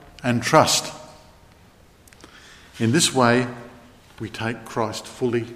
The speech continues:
to heart. So the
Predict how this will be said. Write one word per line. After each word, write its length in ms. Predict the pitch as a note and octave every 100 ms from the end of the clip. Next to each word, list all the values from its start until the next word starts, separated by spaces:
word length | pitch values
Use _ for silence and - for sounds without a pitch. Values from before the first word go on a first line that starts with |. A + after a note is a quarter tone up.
| - -
to 100 | -
heart. 440 | A2+ G#2+ - - - - - - - - - - _ - - - - - - - - - - - - - - - - - - - - - - - -
So 260 | - A#2+
the 260 | A2 A#2